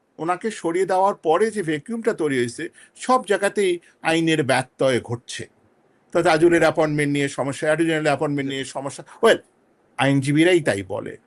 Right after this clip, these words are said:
প্রায় আলোচনা হয় যে কে কাকে অ্যাপয়েন্টমেন্ট দিল। আমার প্রশ্ন হচ্ছে, আজকে যদি উনি মনে করে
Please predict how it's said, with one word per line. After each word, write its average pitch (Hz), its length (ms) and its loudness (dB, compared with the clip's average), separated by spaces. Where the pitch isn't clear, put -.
প্রায় 135 280 2
আলোচনা 107 460 0
হয় 87 220 -10
যে 156 140 -2
কে 277 160 4
কাকে - 280 0
অ্যাপয়েন্টমেন্ট 117 520 -2
দিল। - 160 -16
আমার 202 340 0
প্রশ্ন 247 360 -6
হচ্ছে, 123 420 -8
আজকে 180 500 -2
যদি 247 440 -4
উনি 190 260 -2
মনে 165 300 2
করে 151 400 4